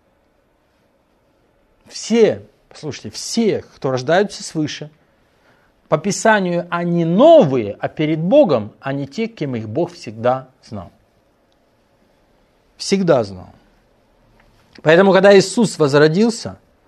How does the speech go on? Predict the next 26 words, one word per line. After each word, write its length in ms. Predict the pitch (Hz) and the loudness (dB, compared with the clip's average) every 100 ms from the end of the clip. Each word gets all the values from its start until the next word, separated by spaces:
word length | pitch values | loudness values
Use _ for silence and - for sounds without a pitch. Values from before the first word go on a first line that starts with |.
| _ _ _ | _ _ _
от 160 | 147 - | -8 -6
смерти 480 | 156 175 139 139 | 0 4 4 0
в 80 | 127 | -8
жизнь, 400 | 110 156 226 - _ _ _ _ _ _ _ _ _ _ _ _ _ _ _ _ - | -2 -2 -2 -6 _ _ _ _ _ _ _ _ _ _ _ _ _ _ _ _ 2
Он 280 | 190 190 185 | 4 4 2
не 280 | 185 208 214 | 2 4 2
стал 540 | - - 226 208 180 - | 0 2 4 4 2 -8
новым. 720 | 143 160 190 170 110 98 90 _ | -6 -2 0 0 -2 -12 -16 _
Он 160 | - 165 | -6 -6
стал 460 | - - 165 147 113 | -6 -2 2 4 2
быть 380 | 110 139 135 | 0 -2 -4
тем, 340 | - 208 269 285 _ | -2 2 2 0 _
кто 260 | - - 156 | -12 2 4
Он 220 | 151 147 - | 4 2 -2
уже 480 | 147 117 143 175 143 | -2 0 4 4 4
был 580 | 104 107 208 269 269 | 0 4 4 4 2
в 160 | 233 123 | -6 -8
глазах 640 | 120 123 117 143 170 - - | -2 -2 0 2 2 0 -10
Отца. 720 | - 160 147 - - 143 101 _ - | -2 -2 -2 -12 -4 -4 -4 _ -2
И 80 | 190 | 4
это 300 | 277 302 226 | 4 4 2
есть 420 | 185 175 143 - | 2 2 0 -2
яркий 480 | 151 202 226 - 185 | 2 4 4 2 0
образец 720 | 175 156 165 156 151 202 - | 0 0 0 -2 2 2 2
для 220 | 139 143 | -4 -4
всех, 540 | 139 - - 247 214 | -4 -8 -2 0 0